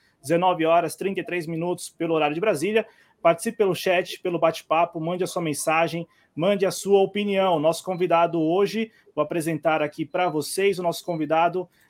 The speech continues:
é o Weller Gonçalves, é sindicalista, presidente dos Sindicatos Metalúrgicos de São José dos Campos e região, aqui São José dos Campos, em São Paulo. O arroba lá no Instagram do sindicato é o Síndico Demudo Metal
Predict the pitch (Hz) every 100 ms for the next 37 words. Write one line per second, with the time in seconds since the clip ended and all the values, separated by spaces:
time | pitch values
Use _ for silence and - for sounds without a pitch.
0 | - 160 180 170 147 185 190 190 175 170
1 | 160 185 - - 180 185 160 127 113 -
2 | - 147 151 - 160 - 156 226 247 -
3 | - 190 151 202 233 196 185 165 170 175
4 | 170 165 160 170 170 - 143 143 208 208
5 | 175 160 - 175 - 143 151 143 160 135
6 | 143 208 233 _ _ _ - - 139 139
7 | 170 160 135 _ _ _ - 160 147 147
8 | - 165 151 147 151 - 202 170 175 190
9 | 220 226 _ _ - 147 185 170 180 202
10 | 170 175 170 202 226 214 202 196 - 170
11 | 165 185 165 147 165 165 165 160 156 156
12 | 156 - - 214 240 240 220 - 185 170
13 | 165 180 220 202 185 170 - 175 196 202
14 | 202